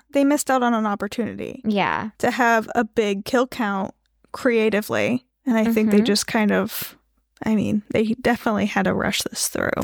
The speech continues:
Speaker 2: Well, obviously, too, if it was not so, even supposed to be a Saw movie at the beginning,
Speaker 1: Right.
Speaker 2: they made it into a Saw movie, so they probably wrote
Speaker 1: Right.
Speaker 2: in those kills specifically for this.
Speaker 1: Sure.
Speaker 2: So that makes sense.
Speaker 1: Yeah.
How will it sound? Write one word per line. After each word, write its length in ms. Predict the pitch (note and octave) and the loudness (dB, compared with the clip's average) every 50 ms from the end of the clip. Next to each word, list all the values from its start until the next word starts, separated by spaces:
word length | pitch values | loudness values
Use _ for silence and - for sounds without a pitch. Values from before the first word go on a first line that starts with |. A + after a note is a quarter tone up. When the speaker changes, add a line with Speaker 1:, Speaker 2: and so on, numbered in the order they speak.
| B3+ - - - - - _ | -6 -8 -14 -20 -20 -4 _
Speaker 2:
Well, 200 | D#4+ E4+ D#4+ - | 2 2 2 2
obviously, 760 | - - D4 D#4+ C4+ B3 G#3 F3+ F3+ - - - F3+ F3 F3+ | 2 2 2 2 2 0 0 0 0 -2 -4 -4 -2 -2 -2
too, 360 | - - - C#4+ C#4+ B3 F#3+ | -4 -4 -2 0 0 2 2
if 160 | F3+ F3 - - | 2 0 -2 -4
it 40 | |
was 240 | - F3+ F3+ F3+ - - | -6 -6 -6 -6 -10 -6
not 360 | - F#3+ F#3 F#3 F#3 F#3 F#3+ - | -2 0 0 0 0 -2 -4 -6
so, 80 | - | -8
even 260 | E3 D#3 F#3 E3 E3+ | -4 -4 -4 -4 -4
supposed 380 | E3+ - - - E3+ E3+ - - | -6 -6 -6 -6 -6 -6 -6 -8
to 60 | - | -10
be 140 | E3 D#3+ D#3 | -8 -8 -8
a 40 | E3 | -8
Saw 320 | - - E3 D#3+ F3 E3+ | -6 -4 -4 -2 -2 -4
movie 380 | D3+ C#3+ - - G#3+ - - D#3 | -4 -6 -8 -10 -10 -10 -10 -12
at 100 | - - | -10 -12
the 60 | E3+ | -12
beginning, 500 | - - - E3 - - C#2+ F2 G3+ G#3+ | -14 -8 -6 -6 -6 -6 -8 -4 0 2
Speaker 1:
Right. 300 | A3+ G3+ G3 G3 - - | 2 2 2 0 -2 -2
Speaker 2:
they 140 | F#3 F#3+ F3+ F3 | 0 0 0 2
made 280 | F3+ F3 E3 E3 D#3+ | 2 2 0 0 0
it 120 | E3 D#3+ - | -2 -2 0
into 340 | - F3 F3 F3 - E3+ | 0 0 0 -2 -4 -6
a 60 | D#3+ D#3+ | -8 -8
Saw 240 | - - D3+ D3 | -6 -6 -6 -4
movie, 260 | D3 D3+ D3+ D#3+ - D#3+ | -4 -4 -6 -6 -6 -6
so 140 | - E3+ | -6 -6
they 80 | D#3 D3+ | -6 -8
probably 320 | - - - D3 - D3+ | -8 -6 -8 -2 0 2
wrote 160 | A3+ A3 F#3 D#3+ | 2 4 4 2
Speaker 1:
Right. 200 | C#3+ C#3 - - | 2 0 -2 -2
Speaker 2:
in 160 | - D#3 D#3 C#3+ | -2 0 0 0
those 240 | A2 A2 - - | -2 -4 -4 -6
kills 300 | - - - E3+ - F3+ | -8 -6 -4 -4 -4 -4
specifically 560 | - - G3 - - D#3+ - - - - - - | -6 -10 -12 -8 -8 -10 -10 -10 -12 -12 -12 -12
for 320 | - - - - D#3 - | -10 -8 -6 -6 -6 -6
this. 600 | - - - - - G#3 - - - - - - _ _ _ _ _ _ | -6 -8 -8 -8 -10 -10 -10 -12 -12 -14 -14 -16 _ _ _ _ _ _
Speaker 1:
Sure. 440 | - - - - G3+ - - A#3 B3 - _ _ _ _ _ _ _ _ _ _ _ _ _ _ _ _ _ _ _ _ _ _ _ _ _ _ | -6 -2 0 0 0 0 -2 -4 -6 -8 _ _ _ _ _ _ _ _ _ _ _ _ _ _ _ _ _ _ _ _ _ _ _ _ _ _
Speaker 2:
So 140 | _ - C#4 | _ -2 0
that 120 | D#4+ A4 - | 0 2 2
makes 180 | F3 - - - | 0 -4 -2 -4
sense. 640 | - F3 G3+ G#2+ F#3 G#3 - - - - - - - _ _ _ _ _ _ _ _ | -4 -2 -2 -2 -4 -6 -6 -10 -14 -14 -14 -14 -16 _ _ _ _ _ _ _ _
Speaker 1:
Yeah. 340 | B3 A3+ - - - - | -2 -2 -2 -2 -4 -4